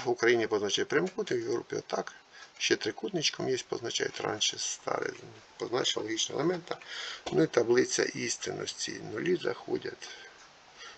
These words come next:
Що виходять? Дивіться, заходять. Якщо одиниці, хоч одна заходить або всі, то на виході буде нуль. Якщо нуль, то нуль, якщо один, то один. Це і в нас.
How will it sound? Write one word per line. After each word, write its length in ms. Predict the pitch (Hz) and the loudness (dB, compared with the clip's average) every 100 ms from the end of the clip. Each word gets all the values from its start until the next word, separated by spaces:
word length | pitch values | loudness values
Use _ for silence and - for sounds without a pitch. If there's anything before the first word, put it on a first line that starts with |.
| - | -6
Що 260 | - - 113 | 2 6 6
виходять? 520 | 110 - - - - | 4 0 0 0 -2
Дивіться, 460 | - - - - 92 | -2 -6 -4 -6 -6
заходять. 720 | - - - 104 107 - - | -8 -6 -4 -2 -4 -4 -4
Якщо 320 | 117 110 - 117 | 0 2 6 6
одиниці, 560 | 113 120 123 120 - | 6 6 6 4 0
хоч 260 | 104 - 113 | 0 0 0
одна 240 | 107 104 | 2 2
заходить 400 | 101 127 202 160 | 2 4 6 6
або 120 | 127 | 6
всі, 320 | 131 - - 131 - - - - - | 4 2 0 -2 -8 -12 -12 -16 -10
то 140 | - - | 2 6
на 120 | - | 8
виході 400 | 143 - - - | 8 6 2 0
буде 320 | - - 107 | 0 -2 -2
нуль. 260 | 101 95 87 - - - - - - - - - - - - - | -2 -6 -6 -8 -10 -16 -10 -10 -10 -20 -2 -2 -2 -8 -10 4
Якщо 320 | 107 - 107 | 6 8 8
нуль, 160 | 101 104 | 6 4
то 200 | - 110 | 6 8
нуль, 220 | 151 190 | 10 10
якщо 340 | 151 107 - | 8 4 4
один, 260 | 95 120 131 | 4 4 4
то 160 | - 104 | 6 6
один. 400 | 95 92 90 92 - - - - - - - - - - - - | 6 2 -2 -6 -12 -18 -10 -8 -8 -14 -8 -8 -6 -10 -16 -2
Це 160 | - - - | 2 2 2
і 120 | 104 92 | -6 -4
в 120 | 80 | -2
нас. 420 | 78 - - | -2 0 -2